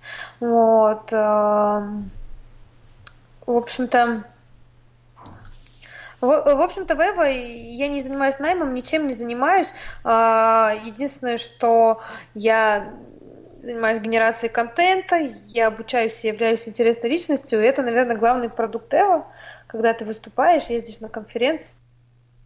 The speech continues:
вот это и всё. Ну, я не могу назвать это тоже особой работой, это то, что мне приносит удовольствие. А команда работает сама, самостоятельно.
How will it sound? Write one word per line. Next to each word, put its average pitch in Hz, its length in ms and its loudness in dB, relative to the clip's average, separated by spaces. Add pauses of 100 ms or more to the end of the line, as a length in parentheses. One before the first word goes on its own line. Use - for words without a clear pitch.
(760)
вот 220 160 -8
это 233 160 -6
и - 20 -12
всё. 392 260 0
Ну, 320 180 0
я 359 120 2
не 320 80 2
могу 302 200 2
назвать 269 320 0
это - 100 -20
тоже 320 240 2
особой 214 260 -4
работой, 208 540 -4
это 208 340 2
то, 233 120 0
что 226 140 -10
мне 214 160 -8
приносит 220 320 -2
удовольствие. 220 460 0 (260)
А 220 120 0
команда 240 920 4
работает 240 400 -2
сама, 247 360 -2
самостоятельно. 233 880 -2